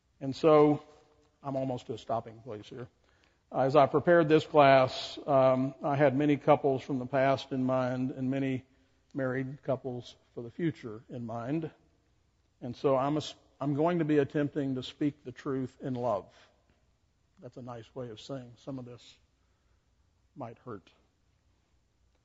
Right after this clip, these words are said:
I am not on your side or your spouse's side.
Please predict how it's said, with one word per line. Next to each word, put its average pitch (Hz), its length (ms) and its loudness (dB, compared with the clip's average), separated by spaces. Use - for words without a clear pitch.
I 147 140 2
am 139 120 2
not 147 200 6
on 143 160 4
your 151 160 2
side 160 520 6
or 151 220 -2
your 156 120 0
spouse's 139 600 -2
side. 135 560 -2